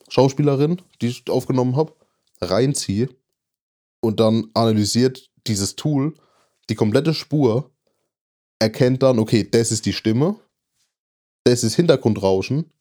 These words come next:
das ist ein Störgeräusch, das ist ein Störgeräusch, das ist ein Störgeräusch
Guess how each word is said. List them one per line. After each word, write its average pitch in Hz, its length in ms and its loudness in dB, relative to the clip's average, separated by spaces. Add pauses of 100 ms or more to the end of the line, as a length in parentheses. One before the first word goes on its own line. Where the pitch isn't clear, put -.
(220)
das 151 160 4
ist 123 100 0
ein 104 100 0
Störgeräusch, 95 760 0
das 139 160 2
ist 139 100 -4
ein 143 60 -2
Störgeräusch, 123 480 0
das 135 160 0
ist 117 60 -8
ein 110 80 -6
Störgeräusch 95 680 -2